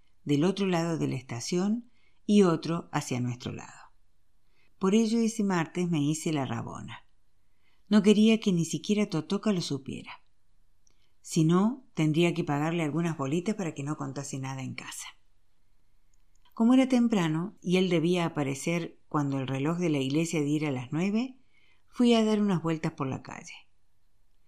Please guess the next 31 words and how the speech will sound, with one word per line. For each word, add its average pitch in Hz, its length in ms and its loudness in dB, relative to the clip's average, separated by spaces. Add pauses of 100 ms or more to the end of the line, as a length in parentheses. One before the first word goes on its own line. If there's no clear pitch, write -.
(140)
Las 170 160 -4
que 208 100 -2
no 214 80 4
eran 220 180 4
peligrosas, 196 540 0
claro. 123 400 -10 (840)
Primero 175 360 4
me 175 140 4
detuve 180 320 2
en 175 80 2
la 151 60 2
iglesia 196 440 2
y 196 140 4
eché 180 240 0
una 180 160 -2
mirada 160 400 -2
a - 20 -2
los 131 160 -4
santos. - 680 -12 (600)
Me 165 100 -2
daba 202 240 -2
cierto 208 360 -2
miedo 208 340 0
ver 190 140 -2
las 180 200 -6
imágenes 151 500 -4
quietas, - 580 -14 (420)
llenas 202 480 2
de 151 160 0
esas 151 260 -8
velas. - 540 -12